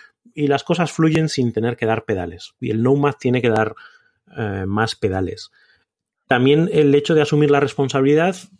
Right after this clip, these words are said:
del valor que aportas y de, de cómo lo haces, en fin, es que tienes que asumir tú la responsabilidad. No puedes mirar para arriba y decir, "Es que mi jefe",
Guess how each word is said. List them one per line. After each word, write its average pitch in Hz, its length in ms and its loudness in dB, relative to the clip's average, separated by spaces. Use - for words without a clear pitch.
del 107 540 -4
valor 104 320 -4
que 151 80 -4
aportas 123 720 -2
y 110 160 -8
de, 98 640 -4
de 95 480 -12
cómo 131 260 2
lo 123 140 4
haces, 160 460 0
en 107 120 -16
fin, 180 280 -4
es 107 300 -6
que 131 200 -2
tienes 123 280 -2
que - 80 -2
asumir 110 300 0
tú 107 120 -2
la 101 80 2
responsabilidad. 107 720 -2
No 117 260 -4
puedes 139 220 0
mirar 120 280 0
para 110 140 0
arriba 117 300 2
y 107 40 2
decir, 107 280 -2
"Es 107 120 -4
que 110 120 -6
mi 107 120 -2
jefe", 110 460 -4